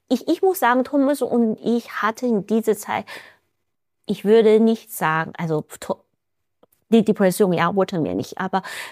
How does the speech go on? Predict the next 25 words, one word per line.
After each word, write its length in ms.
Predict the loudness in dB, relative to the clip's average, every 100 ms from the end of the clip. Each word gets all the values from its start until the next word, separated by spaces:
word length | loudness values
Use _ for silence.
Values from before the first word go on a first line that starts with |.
| -4
wir 200 | -2 2
hatten 300 | 2 2 2
gute, 760 | 0 0 0 2 4 2 0 -2
äh, 760 | 0 2 2 2 2 0 -2 -6 -10 -18 -16 -8
Glück, 380 | 2 4 4 2
dass 280 | 0 0 2
wir, 400 | 4 4 2 -2
ähm, 540 | 0 2 2 2 -2 -8 _ _ _ _ _ _ _ _
sofort 500 | 0 2 4 4 2
aufgenommen 640 | 0 0 2 2 4 2
konnte 380 | 2 0 -2 -2
in, 500 | 0 0 0 2 2
in 340 | 0 2 2 2
den 320 | 2 2 -2 -8 -18
Stationen. 680 | -14 -8 -6 -4 0 2 2
Und 240 | 2 0
ich 200 | 0 -2
hatte 320 | -4 -4 -4
auch 240 | 0 -2 -2
eine 320 | -4 -2 -2
Freundin, 680 | -4 0 2 2 2 0 0 -6 -18 -20 _
die 200 | 4 4
als, 460 | 4 2 2 0 0
äh, 200 | 2 2
Coach 600 | -2 4 4 4 -4 -8